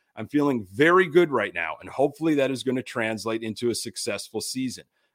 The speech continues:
not just for me, but for the team." Luis Robert Junior will be his teammate,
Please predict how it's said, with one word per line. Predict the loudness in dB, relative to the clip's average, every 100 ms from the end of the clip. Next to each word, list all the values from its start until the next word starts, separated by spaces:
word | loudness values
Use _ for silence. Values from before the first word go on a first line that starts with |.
| -4
not | 2 2 2
just | 0 2 2 -4 -2
for | 2 4
me, | 2 2 2 2 -2 _ _ _ -10
but | -10
for | -6 0 0
the | 0
team." | -4 -8 -6 -2 -2 -4 -10 -20 -20 -10 -2
Luis | 2 2 0 2
Robert | 4 6 6 2 0
Junior | -4 2 2 4 2 0
will | 2 0
be | 0 -2
his | -2 -4 -4
teammate, | 0 2 2 0 -2 -6